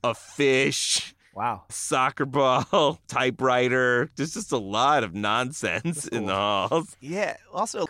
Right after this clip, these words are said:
Speaker 2: who's abandoning all that? I, soccer balls, the good one's like thirty bucks. I'm not getting rid of my <laughs> soccer ball. No
Speaker 1: And maybe
Speaker 2: way.
Speaker 1: it was the sc-, maybe it was the,
Speaker 2: Mm.
Speaker 1: the gym department soccer ball.
Speaker 2: Oh, yeah. 'Cause, I mean, yeah, they're busy whipping people. They don't really need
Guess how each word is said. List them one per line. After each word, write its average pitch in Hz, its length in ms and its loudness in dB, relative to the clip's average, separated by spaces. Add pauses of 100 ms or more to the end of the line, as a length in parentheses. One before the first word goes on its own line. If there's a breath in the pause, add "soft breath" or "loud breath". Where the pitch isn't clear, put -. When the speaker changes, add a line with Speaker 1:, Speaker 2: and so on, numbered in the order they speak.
Speaker 2:
who's 254 240 -8
abandoning 123 580 -8
all 98 220 -6
that? 101 260 -8
I, 208 140 -6 (240)
soccer - 320 -10
balls, 277 300 0
the 147 120 -6
good 131 240 -4
one's 147 240 -4
like 123 220 -2
thirty 143 400 -6
bucks. - 500 -4
I'm 302 120 -8
not - 180 -4
getting 127 200 -4
rid 135 100 -4
of - 60 -6
my 120 140 -4
<laughs> - 140 -8
soccer 131 240 -8
ball. 131 240 -8
No 175 80 -8
Speaker 1:
And 160 120 0
maybe 160 200 2
Speaker 2:
way. - 0 -
Speaker 1:
it 147 80 4
was 117 180 0
the 104 60 -8
sc-, - 180 -8
maybe 127 220 0
it 117 40 2
was 110 280 0
the, 92 480 0
Speaker 2:
Mm. 104 60 -12
Speaker 1:
the 90 160 -2
gym 104 340 -4
department 78 560 -8
soccer 73 360 -8
ball. 135 380 -2
Speaker 2:
Oh, - 40 -2
yeah. 123 300 0
'Cause, 127 220 -6
I 139 60 -2
mean, 131 160 -4
yeah, 113 160 -2
they're 120 120 -4
busy 110 300 -6
whipping 107 340 -8
people. 107 360 -6
They 117 100 -2
don't 123 140 -4
really 113 400 -6
need 110 320 -10